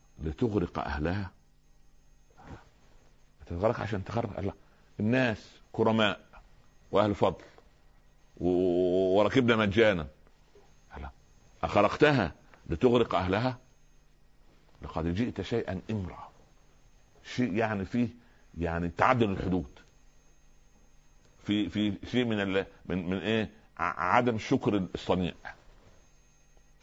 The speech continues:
"أخرقتها لتغرق أهلها؟ لقد جئت شيئا إمرا."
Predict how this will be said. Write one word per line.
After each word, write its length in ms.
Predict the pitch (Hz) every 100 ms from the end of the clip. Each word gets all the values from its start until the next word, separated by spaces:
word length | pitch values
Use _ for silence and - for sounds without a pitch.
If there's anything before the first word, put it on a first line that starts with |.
| -
"أخرقتها 680 | - 80 82 92 113 101 80
لتغرق 520 | 78 107 95 87 -
أهلها؟ 440 | 78 80 95 92 - - -
لقد 340 | 80 82 80
جئت 260 | 87 101 87
شيئا 420 | 80 104 - 85 -
إمرا." 160 | 92